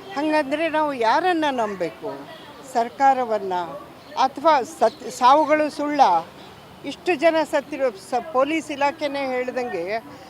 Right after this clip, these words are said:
ವರ್ಷಕ್ಕೆ ಏನಿಲ್ಲ ಅಂದ್ರೂ ನೂರು ಜನರ ಅಸಹಜ ಸಾವುಗಳು ಇಲ್ಲಿ ನಡೀತಾ ಇದ್ದಾವೆ ಅಂತ ಹೇಳ್ತಾ ಇದೆ. ಇರಬೇಕಾದ್ರೂ ಸಹ ಸರ್ಕಾರಗಳು ಸುಮ್ಮನೆ ಇರೋದು ಯಾಕೆ?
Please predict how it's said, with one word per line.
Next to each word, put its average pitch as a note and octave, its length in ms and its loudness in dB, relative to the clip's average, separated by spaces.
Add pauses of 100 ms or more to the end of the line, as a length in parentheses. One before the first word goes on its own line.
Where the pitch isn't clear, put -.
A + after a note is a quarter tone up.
(160)
ವರ್ಷಕ್ಕೆ D4 760 0
ಏನಿಲ್ಲ D4+ 420 0
ಅಂದ್ರೂ C#4+ 280 -4
ನೂರು C#4+ 380 0
ಜನರ C#4 400 -2 (240)
ಅಸಹಜ D4+ 520 2
ಸಾವುಗಳು A#3+ 540 0
ಇಲ್ಲಿ A3+ 300 -4
ನಡೀತಾ G#3+ 460 -2
ಇದ್ದಾವೆ G3 380 -4
ಅಂತ F#3 200 -10 (460)
ಹೇಳ್ತಾ C#4 460 2
ಇದೆ. A3 400 0
ಇರಬೇಕಾದ್ರೂ C4 760 2
ಸಹ A#3 560 0 (360)
ಸರ್ಕಾರಗಳು C#4 680 2
ಸುಮ್ಮನೆ C4+ 340 -6
ಇರೋದು A#3 320 -2
ಯಾಕೆ? A3 680 -2